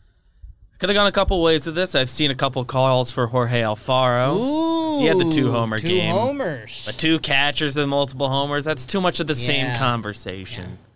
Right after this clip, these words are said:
Speaker 1: Slash, I didn't think of it until that comment. I was like, "Ah,
Speaker 2: Sure.
Speaker 1: he would have been a good candidate." But I
Speaker 2: Yeah.
Speaker 1: am going with another guy in New York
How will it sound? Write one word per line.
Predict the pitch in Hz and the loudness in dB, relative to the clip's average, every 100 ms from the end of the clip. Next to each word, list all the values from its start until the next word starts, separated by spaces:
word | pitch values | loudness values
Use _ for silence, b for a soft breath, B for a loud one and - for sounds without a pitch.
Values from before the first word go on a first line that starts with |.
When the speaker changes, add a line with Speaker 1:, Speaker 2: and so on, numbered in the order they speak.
| _ _ _ _ _ | _ _ _ _ _
Speaker 1:
Slash, | - 143 135 123 | -4 0 2 2
I | 123 110 - | -2 -4 -8
didn't | 131 110 | -6 -6
think | - 110 104 | -6 -8 -6
of | 104 | -8
it | 95 | -10
until | 98 101 95 95 | -8 -8 -8 -10
that | 92 90 | -12 -12
comment. | 98 92 95 90 87 | -14 -12 -12 -14 -16
I | |
was | 95 | -20
like, | - | -6
"Ah, | 143 | -2
Speaker 2:
Sure. | 120 | -2
Speaker 1:
he | 117 | -2
would | 113 | -6
have | 98 | -8
been | 98 | -12
a | 95 | -12
good | 98 92 | -14 -14
candidate." | 90 85 92 | -16 -14 -6
But | 143 | 0
I | 139 | 2
Speaker 2:
Yeah. | 160 | 2
Speaker 1:
am | 180 170 | 0 2
going | 147 135 131 | 2 2 0
with | 131 123 | -2 0
another | 131 151 151 | 0 2 2
guy | 135 131 | 0 -2
in | 123 | -2
New | 123 | -2
York | 120 160 151 131 123 | 0 2 4 2 -2